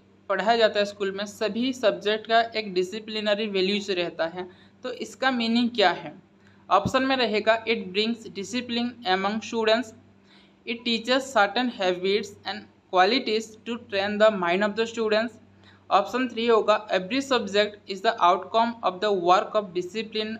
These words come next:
thinkers, या फिर it requires disciplined methods of teaching।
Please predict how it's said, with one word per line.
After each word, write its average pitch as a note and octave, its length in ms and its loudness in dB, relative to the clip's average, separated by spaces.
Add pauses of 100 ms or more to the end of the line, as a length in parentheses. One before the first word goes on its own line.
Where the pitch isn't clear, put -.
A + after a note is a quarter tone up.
(260)
thinkers, F#3 360 0 (760)
या G#3+ 120 4
फिर A3+ 340 -6
it F#3 180 -4
requires F3+ 640 0
disciplined A3+ 580 -6
methods F#3+ 420 -2
of G3+ 60 -4
teaching। D3+ 380 -8